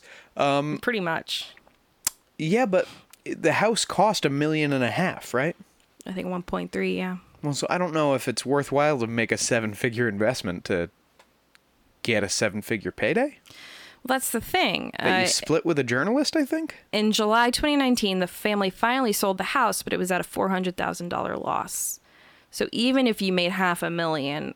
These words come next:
Speaker 2: from selling the rights to the story, you're still making a very small profit because of that loss.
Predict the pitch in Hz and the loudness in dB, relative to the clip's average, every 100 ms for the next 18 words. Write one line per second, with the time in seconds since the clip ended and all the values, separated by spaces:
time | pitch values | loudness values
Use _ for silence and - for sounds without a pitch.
0 | - - - 185 175 165 165 170 - 160 | -12 -14 -4 0 2 2 0 -4 0 0
1 | 165 151 160 160 - 156 143 135 - 170 | 0 -2 -4 -6 -4 0 0 -2 -6 -6
2 | 170 - 277 269 196 185 185 - 220 190 | -6 -4 0 2 2 2 0 0 2 0
3 | 170 170 160 156 147 156 151 135 147 - | 0 -2 -2 -2 -6 -2 -2 0 -2 -2
4 | - - 123 - - - - 160 143 98 | -4 -2 -2 -2 -4 -6 -4 -4 -6 -6
5 | 139 104 120 85 - - - | -4 -4 -4 -4 -4 -8 -10